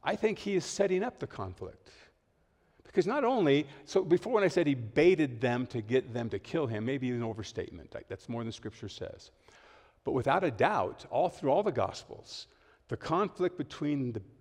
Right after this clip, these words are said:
Pharisees and Sadducees' teachings about who God is, is very different from the teachings about who God is from Jesus' mouth. So he does create conflict to correct their lies for the people listening.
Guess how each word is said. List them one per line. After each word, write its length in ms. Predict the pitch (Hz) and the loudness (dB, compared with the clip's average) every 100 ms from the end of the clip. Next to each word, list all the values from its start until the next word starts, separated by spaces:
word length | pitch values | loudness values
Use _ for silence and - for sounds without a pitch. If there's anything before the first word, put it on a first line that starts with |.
| _ - | _ -4
Pharisees 520 | 180 190 - 190 143 | -2 -2 -4 -6 -4
and 100 | 127 | -6
Sadducees' 680 | - 160 151 139 123 117 - | -2 -2 -2 -4 -4 -6 -6
teachings 560 | - 269 - 110 107 | -2 -2 -2 -6 -4
about 260 | 117 127 123 | -2 -2 0
who 180 | 143 160 | 0 0
God 300 | 151 131 123 | 0 0 0
is, 580 | 226 85 - - - - _ _ _ _ _ _ _ _ | -2 -4 -8 -16 -20 -20 _ _ _ _ _ _ _ _
is 120 | 127 | -8
very 200 | 101 214 | 0 0
different 320 | 175 226 175 165 | 0 -6 -8 -8
from 120 | 127 | -6
the 60 | |
teachings 540 | 123 143 147 143 139 135 | -2 -2 -2 -2 -4 -4
about 180 | 117 113 | -4 -2
who 140 | 143 | -4
God 260 | 127 120 120 | -2 -2 -2
is 160 | 117 | -6
from 160 | - 110 | -8 -8
Jesus' 400 | 165 226 104 90 | -6 -6 -8 -8
mouth. 480 | 87 76 - - _ _ _ _ _ _ _ _ - | -12 -14 -18 -20 _ _ _ _ _ _ _ _ -20
So 280 | - - 151 | -6 -2 0
he 180 | 202 | 0
does 640 | 165 - 320 214 123 135 - - | 2 2 4 4 2 0 -6 -4
create 280 | 151 139 - | 0 0 0
conflict 760 | 226 294 - 107 107 - - | -2 -2 -2 -4 -4 -6 -14
to 120 | - | -10
correct 760 | - - 147 139 247 - - - - _ _ 127 | -8 -6 -4 -2 -2 -4 -12 -20 -20 _ _ -2
their 240 | 175 175 | 0 2
lies 960 | 160 214 208 92 104 120 - - - - _ _ _ _ _ _ _ _ | 0 -2 -4 -6 -8 -12 -16 -20 -20 -20 _ _ _ _ _ _ _ _
for 100 | - | -10
the 120 | 120 123 | -8 -4
people 300 | 131 120 135 | -4 -4 -6
listening. 520 | 160 - 104 95 | -6 -8 -12 -14